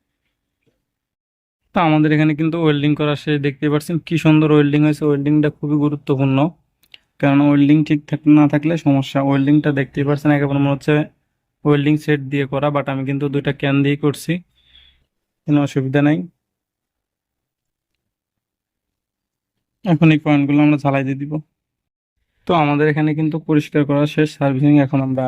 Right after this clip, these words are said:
কম্প্রেসারে কানেকশন করে ম্যানুয়ালি একটু চালাবো, যে দেখবো যে,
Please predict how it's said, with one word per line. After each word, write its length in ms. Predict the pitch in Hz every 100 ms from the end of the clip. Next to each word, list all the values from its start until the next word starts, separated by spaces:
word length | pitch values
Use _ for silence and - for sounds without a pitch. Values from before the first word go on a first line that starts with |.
| 127
কম্প্রেসারে 560 | - 135 131 131 139
কানেকশন 400 | 139 139 135 - 160
করে 160 | 160 160
ম্যানুয়ালি 420 | 139 135 135 139
একটু 220 | 135 -
চালাবো, 540 | 139 - 139 131 123 143 - _ _ _ _ _ _ -
যে 180 | 135 139
দেখবো 320 | 131 139 123 131
যে, 180 | 131